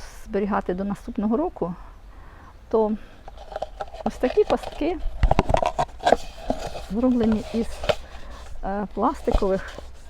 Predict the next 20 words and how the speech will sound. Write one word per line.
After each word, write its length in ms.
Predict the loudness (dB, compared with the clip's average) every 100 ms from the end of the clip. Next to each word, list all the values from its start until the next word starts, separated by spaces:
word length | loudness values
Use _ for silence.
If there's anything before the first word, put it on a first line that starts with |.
| -8 -6 -6 -6 -8 -8 0
банок 400 | 2 4 4 4
різноманітних, 720 | 6 8 8 8 4 0 0
ну, 80 | 2
які 240 | 2 2 2
у 40 |
вас 240 | 2 0
є, 140 | 0 2
від 180 | 0 -2
чого 220 | -2 0
вони 200 | 0 -2
у 40 |
вас 120 | -4 -2 0
є. 120 | 0
Ну, 120 | 0 -2 0
це 80 |
ось 240 | -2 -2 -4
від 140 | -2
ліків, 300 | 0 0 -2
наприклад. 460 | -2 -2 -2 -4 -8 -10 -14 -16 -14 -14 -14 -16 -8
Е, 180 | -4